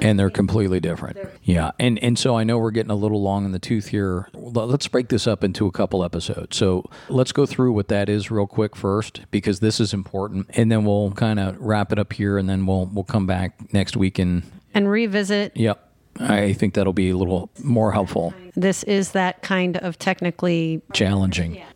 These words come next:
Speaker 1: So what happens is, not all of them, but with some of the variable annuities, once that account, that principal account, that main walkaway money goes down to zero, your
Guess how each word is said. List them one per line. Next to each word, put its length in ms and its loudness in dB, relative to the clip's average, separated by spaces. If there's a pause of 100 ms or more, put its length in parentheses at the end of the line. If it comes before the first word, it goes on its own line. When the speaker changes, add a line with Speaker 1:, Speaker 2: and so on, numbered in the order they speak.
Speaker 1:
So 240 4
what 160 2
happens 420 0
is, 460 -2
not 260 2
all 220 0
of 80 0
them, 340 -2
but 220 0
with 160 -2
some 180 0
of 60 2
the 80 0
variable 380 0
annuities, 580 -2
once 380 -2
that 180 -2
account, 600 -2
that 200 0
principal 540 0
account, 540 -4 (100)
that 260 0
main 600 2 (140)
walkaway 640 0
money 260 2
goes 240 0
down 240 0
to 80 0
zero, 540 -2 (600)
your 380 2